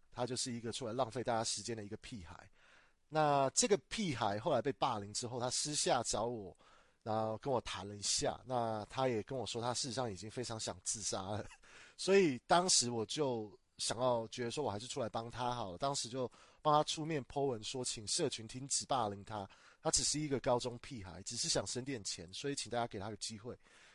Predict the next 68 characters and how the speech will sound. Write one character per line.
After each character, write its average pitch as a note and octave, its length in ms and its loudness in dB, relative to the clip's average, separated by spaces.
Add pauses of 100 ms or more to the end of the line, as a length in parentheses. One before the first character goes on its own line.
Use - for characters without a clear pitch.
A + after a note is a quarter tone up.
(380)
那 D#3+ 180 4
后 G3 120 4
来 F3+ 80 8
这 F3 120 2
个 D#3 60 2
屁 D#3+ 280 -2
孩 A2 160 -2
客 - 220 -2
人 G#2 120 -2
后 C3 160 -2
来 A#2+ 100 4
也， G2 300 -4 (520)
呃， G2 480 -10 (100)
后 F#3+ 220 2
来 G#2+ 160 4
也 G#2 260 -4
都 - 160 -2
长 A2 300 4
大 C#3 180 8
了， G2+ 100 2
然 G#2 140 -2
后 C3 140 2
他 B2 300 0
变 D#3+ 140 -2
得 A#2+ 60 -2
很 G2+ 120 -6
大 A#2 200 4
只， - 160 -4
变 B2 140 -6
得 G#2 40 -6
很 F#2+ 160 -12
高， G#2+ 280 -4
然 G#2+ 100 -6
后 - 0 -
后 D3 180 2
来 A2 80 4
也 A2+ 60 -2
有 A#2 160 0
再 A#2 160 -4
回 G#2+ 100 -6
来 G2+ 80 -4
跟 A2+ 140 -10
我 A2 80 -10
买 F#2+ 160 -12
过 G2+ 160 -14
鞋。 - 320 -10 (720)
那 F3 140 2
我 F#3 100 2
也 E3 140 6
要， C#3+ 500 6 (500)
那 F#3 140 2
我 C#3 140 4
曾 C3 180 -2
经 F3 200 -2
也 C3+ 140 2
有 C3+ 200 0
卖 C3+ 220 2
鞋 A2+ 420 -4 (100)
过 C#3+ 160 -14 (120)
给 G#2+ 300 -2
澳 C#3 200 0
洲 C3 240 -4
的 G#2+ 220 -4
职 A2+ 220 -6
业 B2 260 -2
足 A2 200 -14
球 G#2 300 -8
员， F#2+ 260 -8